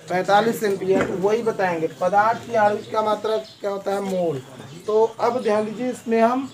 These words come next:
इसका मूल राशियों के बारे में, मूल मात्रक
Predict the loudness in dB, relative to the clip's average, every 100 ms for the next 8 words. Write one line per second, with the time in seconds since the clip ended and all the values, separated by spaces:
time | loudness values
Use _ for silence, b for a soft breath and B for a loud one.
0 | -16 -20 -20 -20 -20 -20 -20 -12 -10 -10
1 | -4 -2 -2 -2 0 0 4 2 2 -6
2 | -2 2 2 2 0 0 0 0 2 0
3 | 0 -2 -6